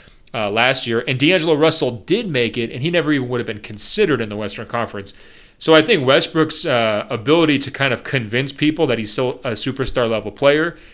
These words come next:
his ability to win games at a, you know, pretty good clip, play some meaningful basketball, make the playoffs, maybe even win a series,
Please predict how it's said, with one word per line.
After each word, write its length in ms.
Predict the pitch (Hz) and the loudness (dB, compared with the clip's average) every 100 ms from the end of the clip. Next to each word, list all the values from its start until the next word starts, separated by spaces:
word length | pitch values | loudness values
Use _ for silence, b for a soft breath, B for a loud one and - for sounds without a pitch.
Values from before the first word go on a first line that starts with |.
| B | B
his 160 | - 127 | -4 -2
ability 380 | 120 139 139 139 | 2 4 4 2
to 140 | 120 | -2
win 260 | 107 135 120 | -2 -2 0
games 340 | 120 139 131 | 0 0 0
at 140 | 123 | 0
a, 200 | 113 107 131 | 0 -2 -4
you 60 | |
know, 100 | 120 | -8
pretty 240 | 104 - 127 | -2 0 2
good 220 | 120 107 | 0 -4
clip, 260 | - 156 156 | -2 -4 -2
play 220 | 131 127 | -2 -2
some 160 | 127 | -2
meaningful 320 | 120 120 113 107 | -6 -6 -6 -4
basketball, 460 | 113 151 151 156 | -2 -2 -2 -4
make 200 | 127 107 | -4 -6
the 80 | 107 | -6
playoffs, 540 | - 160 165 165 165 | -2 0 2 0 -4
maybe 200 | 127 110 110 | -6 -6 -6
even 280 | 107 107 - | -8 -14 -12
win 160 | 113 98 | -10 -8
a 40 | |
series, 520 | - 175 180 180 175 | -4 -2 0 -2 -6